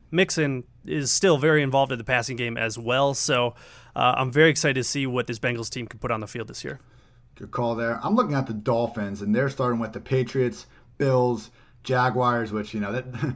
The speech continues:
Speaker 2: <laughs> Jaguars and Panthers were so bad last year on run D. Like, that's why the, a bunch of these guys are popping up with them in their first four weeks, and the Seahawks as well. But, you know, talked about this, uh, in that aforementioned Tuesday pod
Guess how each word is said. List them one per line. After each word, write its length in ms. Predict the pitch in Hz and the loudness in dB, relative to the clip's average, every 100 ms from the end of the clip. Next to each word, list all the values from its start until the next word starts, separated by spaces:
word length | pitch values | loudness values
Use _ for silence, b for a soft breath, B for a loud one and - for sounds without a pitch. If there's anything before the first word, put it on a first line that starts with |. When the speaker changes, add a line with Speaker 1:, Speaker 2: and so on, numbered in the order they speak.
| - | -8
Speaker 2:
<laughs> 200 | - - | -20 -2
Jaguars 520 | 254 285 277 208 170 | 4 6 8 8 8
and 100 | 143 | 6
Panthers 320 | 151 147 127 | 2 2 0
were 100 | 113 | 0
so 540 | 120 - - 214 202 185 | -4 -8 2 6 8 8
bad 340 | 151 139 127 | 6 0 0
last 280 | 123 117 - | 0 -2 -2
year 100 | 123 | -2
on 100 | 117 | 0
run 220 | 120 120 | 0 0
D. 100 | 117 | 0
Like, 320 | 113 110 139 | -2 -4 -6
that's 240 | - 143 143 | -2 -2 2
why 180 | 131 123 | 2 2
the, 160 | 113 | -2
a 140 | 117 110 | -4 -4
bunch 360 | 104 120 127 | -4 -4 -4
of 40 | 120 | -2
these 140 | 110 | -2
guys 240 | 120 117 | -2 -4
are 60 | 107 | -4
popping 360 | 117 120 113 117 | 0 0 0 -4
up 140 | 110 | -4
with 120 | 117 | -4
them 200 | 123 113 | -4 -4
in 60 | 110 | -4
their 100 | 107 | -4
first 340 | 127 117 - B B - | -2 -4 -4 B B -6
four 220 | 131 127 | 0 2
weeks, 300 | 120 120 117 | 2 -2 -4
and 100 | 156 | -6
the 60 | 120 | -6
Seahawks 480 | - 131 117 113 | -4 0 0 0
as 100 | 117 | -4
well. 260 | 101 113 110 | -4 -2 -2
But, 240 | 101 110 B B - | -4 -6 B B -6
you 80 | |
know, 80 | 143 | -4
talked 240 | 139 190 143 | 4 6 6
about 220 | 147 139 | 2 0
this, 240 | 135 131 | -2 -2
uh, 160 | 127 120 | -4 -2
in 80 | 120 | -2
that 140 | 120 | -2
aforementioned 680 | 123 127 127 127 117 123 117 | 0 0 0 -4 -4 -4 -2
Tuesday 340 | 147 139 135 | -2 0 0
pod 420 | 127 131 123 113 | 0 2 2 0